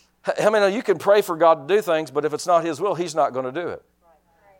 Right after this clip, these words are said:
Isn't that right? You know, "God, just make me a, you know, a, a, you know, this or that." So I, I've people sometimes in the ministry pray, "Well, God, make me a pastor." Well, if it's not His will, he, he can't, He's not gonna answer that prayer,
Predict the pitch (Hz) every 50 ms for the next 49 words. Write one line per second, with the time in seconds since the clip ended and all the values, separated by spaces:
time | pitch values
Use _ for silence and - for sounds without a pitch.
0 | _ _ _ _ _ _ _ _ _ _ _ _ _ _ _ _ _ _ _ -
1 | 139 160 165 156 147 147 151 165 - - - _ _ _ - _ _ _ _ _
2 | _ _ - 139 147 151 147 147 156 165 170 165 175 - - - 165 165 175 -
3 | 160 165 165 160 156 139 123 113 - _ _ - - _ _ _ - 104 143 147
4 | 156 151 147 135 - - - - 139 165 - - 147 143 147 147 156 151 139 135
5 | 135 - 147 139 156 165 160 - 170 160 156 160 160 151 120 104 - 160 156 156
6 | 156 202 170 160 180 175 - - 190 175 156 156 135 - - 190 190 196 180 170
7 | 147 170 165 160 165 175 190 185 156 - 127 117 - 151 147 127 - - - -
8 | - - 139 143 143 156 156 160 151 160 165 175 156 160 160 151 - - 156 147
9 | 143 135 - 117 117 147 208 214 170 151 160 156 - 214 233 220 - 220 208 196
10 | 185 190 180 151 143 185 208 208 190 196 185 180 - 170 220 208 - 175 160 214
11 | - - 202 185 - 196 214 170 196 180 170 147 147 143 139 135 139 - - 123
12 | 117 117 - - 147 160 175 139 85